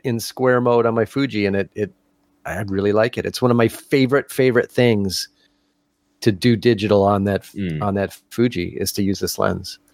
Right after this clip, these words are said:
Speaker 2: Yeah.
Speaker 1: Um, and right next to it, I have, I just realized I have it right here, the Fotasi thirty-five millimeter one point seven C mount lens, which I, I've gotta say,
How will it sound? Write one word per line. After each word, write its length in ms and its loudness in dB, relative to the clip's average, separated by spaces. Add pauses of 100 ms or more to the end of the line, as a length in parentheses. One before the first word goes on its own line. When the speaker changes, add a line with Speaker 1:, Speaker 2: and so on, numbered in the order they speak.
(400)
Speaker 2:
Yeah. 140 -2
Speaker 1:
Um, 320 0
and 340 2
right 220 2
next 360 0
to 120 4
it, 240 2
I 120 4
have, 640 2
I 120 2
just 240 -4
realized 760 2
I 140 4
have 400 2
it 180 -2
right 200 0
here, 360 -2 (720)
the 100 2
Fotasi 1120 0 (160)
thirty-five 640 0
millimeter 440 2
one 240 0
point 360 -4
seven 440 -2 (460)
C 240 -2
mount 280 2
lens, 420 -6 (480)
which 280 -2 (400)
I, 320 -2
I've 220 -2
gotta 220 0
say, 360 -2